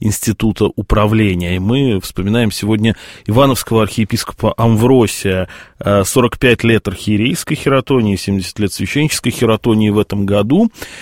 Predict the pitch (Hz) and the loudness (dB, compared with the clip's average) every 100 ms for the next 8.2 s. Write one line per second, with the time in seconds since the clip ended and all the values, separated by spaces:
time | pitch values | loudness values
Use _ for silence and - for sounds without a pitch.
0 | - - 120 156 131 117 - 139 127 113 | -10 0 4 6 4 2 -2 -2 -2 0
1 | 123 110 - 113 113 156 139 113 - 101 | -2 -2 -2 0 2 2 0 -4 -4 -4
2 | 95 110 127 139 113 101 101 101 - - | 0 2 4 4 2 2 4 2 -2 -4
3 | 98 90 98 98 131 147 120 - - - | -2 -2 -2 2 2 2 -2 -4 -14 -18
4 | - 131 143 156 127 131 123 110 104 101 | -4 2 4 4 4 4 6 4 2 2
5 | 110 135 120 110 113 120 120 127 - - | 2 4 4 2 -2 2 4 2 0 -2
6 | 110 - 120 135 123 98 - 95 98 92 | -2 0 2 4 2 0 -4 -4 -4 -4
7 | - - 98 - 117 110 - - - - | -6 -6 -4 0 2 0 -2 -12 -20 -20
8 | - - | -6 0